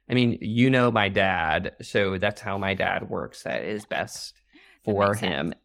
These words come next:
Speaker 1: And I'm grateful for it 'cause I know that I can't get exactly, you know,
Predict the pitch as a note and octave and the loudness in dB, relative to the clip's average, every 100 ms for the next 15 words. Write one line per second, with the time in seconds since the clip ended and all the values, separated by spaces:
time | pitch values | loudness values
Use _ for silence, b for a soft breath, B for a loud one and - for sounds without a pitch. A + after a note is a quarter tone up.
0 | _ A2 A2+ A2 A2+ A2+ - D3+ D#3 - | _ 0 2 4 2 0 -2 0 0 0
1 | C3 A2+ G2+ - G2+ F#2 - - A2 G#2 | 0 2 0 -2 -2 -2 -2 -2 0 0
2 | G#2 G2+ G#2+ A2+ G2+ G2+ - - - - | -2 -2 -2 -2 -4 -6 -8 -10 -10 -10
3 | - - _ - - F#2+ - - | -14 -20 _ -20 -14 -12 -12 -16